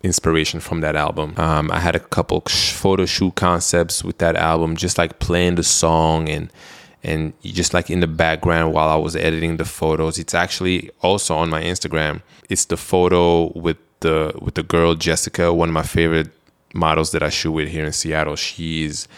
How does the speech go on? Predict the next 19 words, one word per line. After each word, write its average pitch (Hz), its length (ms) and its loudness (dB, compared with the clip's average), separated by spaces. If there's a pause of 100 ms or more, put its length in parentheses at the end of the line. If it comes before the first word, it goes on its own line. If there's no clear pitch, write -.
(340)
really, 90 380 4
really 85 240 2
dope. 82 460 2
Every 85 160 0
time 85 180 2
we 80 80 2
shoot 80 240 0
together, 78 580 0
we 78 300 -6
kill - 300 -2
it 82 100 2
every 78 300 0
time. 76 500 0
And 76 560 -2 (600)
the 78 100 2
shoot 85 320 2
we 80 160 0
did 78 520 0 (120)
was, 78 800 0